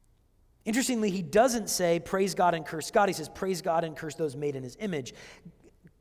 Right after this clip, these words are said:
God made you, friends. He actually made you to be expressed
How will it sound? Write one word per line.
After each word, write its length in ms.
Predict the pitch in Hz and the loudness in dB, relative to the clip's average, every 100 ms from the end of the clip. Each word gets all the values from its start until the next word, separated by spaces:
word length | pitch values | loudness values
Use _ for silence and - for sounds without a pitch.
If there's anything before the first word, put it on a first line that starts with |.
| _ _ - | _ _ -4
God 320 | 214 214 170 170 | -2 -2 -4 -6
made 240 | 226 175 | -6 -6
you, 220 | 143 120 | -10 -12
friends. 500 | 92 127 95 - - _ _ _ _ _ _ _ _ _ _ _ _ _ _ _ _ _ | -12 -12 -12 -16 -20 _ _ _ _ _ _ _ _ _ _ _ _ _ _ _ _ _
He 140 | - | 0
actually 260 | 262 - 240 | 0 2 2
made 300 | 208 233 226 | 4 2 2
you 100 | 226 | 0
to 320 | - - 247 | -2 -2 -2
be 680 | 190 160 - - 269 277 277 | -2 -6 -10 0 2 4 2
expressed 1000 | 208 277 - - - 240 226 185 - | -2 -6 -6 -8 -2 4 4 4 -4